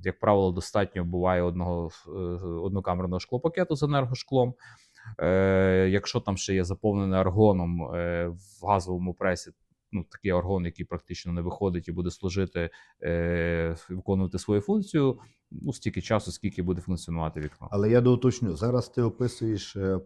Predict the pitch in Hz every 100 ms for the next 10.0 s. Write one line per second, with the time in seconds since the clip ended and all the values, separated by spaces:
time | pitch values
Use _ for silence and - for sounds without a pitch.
0 | _ 151 - 104 101 110 107 98 - 104
1 | 98 95 92 107 113 113 90 - 92 101
2 | - 107 90 - - 117 98 - 107 113
3 | 107 104 101 107 160 - 104 120 117 127
4 | 95 85 80 - 76 69 65 _ - 90
5 | 82 - - 101 101 123 123 127 131 120
6 | - - 110 120 120 151 147 120 104 110
7 | - 131 - 120 110 113 - 107 113 107
8 | 104 - - 101 92 95 113 127 110 101
9 | - 95 92 98 101 117 98 107 104 101